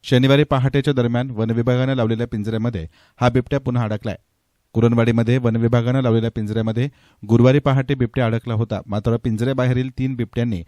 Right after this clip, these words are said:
पिंजऱ्याला धडका देत आतमध्ये जेरबंद झालेल्या बिबट्या सोडवला होता. त्यानंतर या परिसरातील शेतकऱ्यांमध्ये पुन्हा मोठी घबराट पसरली होती, कारण या परिसरामध्ये गेल्या काही दिवसांपासून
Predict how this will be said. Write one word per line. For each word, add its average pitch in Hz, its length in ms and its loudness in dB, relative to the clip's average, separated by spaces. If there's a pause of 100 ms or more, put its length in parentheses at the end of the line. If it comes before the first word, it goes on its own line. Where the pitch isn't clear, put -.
(340)
पिंजऱ्याला 120 380 2
धडका 123 360 -2
देत 127 160 -2 (140)
आतमध्ये 123 420 -2
जेरबंद 113 420 -2
झालेल्या 110 320 -4
बिबट्या 110 300 -6
सोडवला 104 380 -2
होता. 101 220 -2 (520)
त्यानंतर 120 400 0
या 110 140 0
परिसरातील 123 560 -2
शेतकऱ्यांमध्ये 113 720 -4 (340)
पुन्हा 120 180 2
मोठी 135 260 2
घबराट 120 340 0
पसरली 107 380 -6
होती, 107 200 -4 (560)
कारण 120 200 4
या 135 80 2
परिसरामध्ये 135 640 2
गेल्या 120 220 -2
काही 113 220 -2
दिवसांपासून 107 720 -4